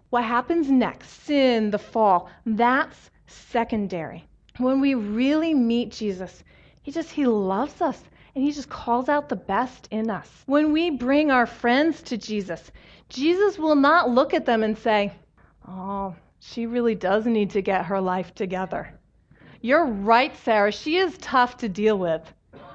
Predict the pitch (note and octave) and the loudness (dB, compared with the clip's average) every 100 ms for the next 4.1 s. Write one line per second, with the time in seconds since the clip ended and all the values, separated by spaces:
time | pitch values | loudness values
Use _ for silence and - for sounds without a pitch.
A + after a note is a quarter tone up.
0 | - _ _ _ _ B3 D4 F4 G#4 - | -20 _ _ _ _ -4 0 2 2 0
1 | A3 A3 B3+ - - E4 A#3+ A#3+ A#3 G#3 | -2 2 2 2 -6 -4 -2 0 -2 -2
2 | F#3+ - - B3+ C4 C#4 C4+ - - - | -4 -10 -10 -2 0 0 -2 -4 -20 -20
3 | - C#4+ D#4 D#4+ C#4 C4+ B3+ D#4+ - B3+ | -14 -4 -4 -2 -2 0 2 2 0 -6
4 | A3+ | -8